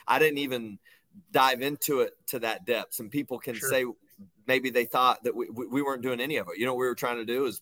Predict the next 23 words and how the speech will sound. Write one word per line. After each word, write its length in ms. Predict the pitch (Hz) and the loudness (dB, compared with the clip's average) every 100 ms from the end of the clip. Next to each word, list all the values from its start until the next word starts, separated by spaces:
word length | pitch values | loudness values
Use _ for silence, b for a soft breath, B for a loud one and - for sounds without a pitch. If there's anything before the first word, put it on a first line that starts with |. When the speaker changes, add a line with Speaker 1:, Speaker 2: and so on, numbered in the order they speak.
| _ | _
Speaker 1:
beat 160 | 139 123 | -2 0
U 140 | 127 | 2
A 100 | 117 | 2
B 260 | 110 147 107 | 2 -2 -2
in 100 | 101 | -10
the 60 | 104 | -10
championship 440 | 120 131 - - | -8 -8 -6 -2
game. 160 | 123 104 | 0 0
Speaker 2:
Mm-hmm. 60 | |
Speaker 1:
We 60 | 113 | -2
were 60 | |
trying 220 | 117 123 120 | -2 -2 -2
to 40 | |
beat 160 | 120 120 | -2 -4
Wisconsin. 600 | 113 - 131 131 - 82 B B B B | -2 0 0 0 -6 -8 B B B B
And 200 | 107 113 | -4 0
when, 260 | 120 113 107 | 0 -2 -4
when 160 | 117 | -2
the 80 | 113 | 4
Ross 280 | 117 123 - | 6 6 6
Hodge 300 | 127 117 98 | 4 4 2
defense 580 | 123 131 131 120 117 - | -2 0 0 -2 -2 -2
held 440 | 127 120 117 107 | 2 4 2 0